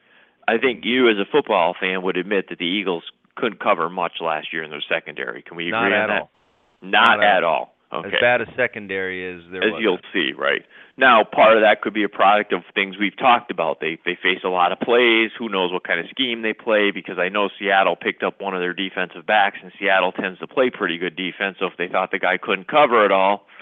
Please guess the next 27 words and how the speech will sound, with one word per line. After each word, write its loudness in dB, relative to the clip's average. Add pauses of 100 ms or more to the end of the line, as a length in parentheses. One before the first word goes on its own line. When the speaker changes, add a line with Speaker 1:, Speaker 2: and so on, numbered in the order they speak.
(460)
Speaker 1:
I'm -4
not -2
sure 0
he'd -4
be -4
in -8
Seattle. 4
So 4
we'll 4
see. 0 (360)
But 6
Boykin, 4 (160)
by 8
all 8
accounts, 0
last 2
year 0
was 4
their 2
best 2
corner. -4
Would -6
you -2
agree -2
with -2
that? -4 (1700)
Speaker 2:
Uh, 6